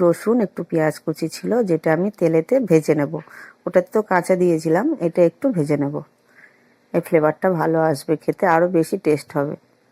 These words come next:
এখানে আমি একটু নুন দিয়ে দিলাম, পরিমাণ মতো নুনটা দেবে, আর একটু চিনি দিয়ে দিলাম। এটার মধ্যে সামান্য চিনি দিলে টেস্টটা দ্বিগুণ বেড়ে যায়।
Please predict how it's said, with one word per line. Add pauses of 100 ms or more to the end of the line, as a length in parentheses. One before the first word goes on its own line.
(600)
এখানে
আমি
একটু (100)
নুন
দিয়ে
দিলাম, (3500)
পরিমাণ
মতো
নুনটা
দেবে, (760)
আর
একটু
চিনি (100)
দিয়ে
দিলাম। (1400)
এটার
মধ্যে
সামান্য
চিনি
দিলে (280)
টেস্টটা
দ্বিগুণ
বেড়ে
যায়।